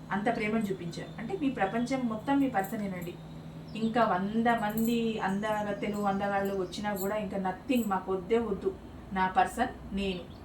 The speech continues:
అంతే. ఇక్కడ అందానికి కూడా ప్రిఫరెన్స్ ఇచ్చే పర్సనాలిటీ కాదు మీది, అంతే. ప్రేమ అనేది ఒకటి డెవలప్ అయింది, ఆ ప్రేమ అనే ఒక దాంతో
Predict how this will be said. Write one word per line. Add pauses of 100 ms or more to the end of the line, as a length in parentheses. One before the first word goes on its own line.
(180)
అంతే. (1160)
ఇక్కడ
అందానికి
కూడా
ప్రిఫరెన్స్
ఇచ్చే (100)
పర్సనాలిటీ
కాదు
మీది, (880)
అంతే. (140)
ప్రేమ
అనేది
ఒకటి
డెవలప్
అయింది, (920)
ఆ
ప్రేమ
అనే
ఒక
దాంతో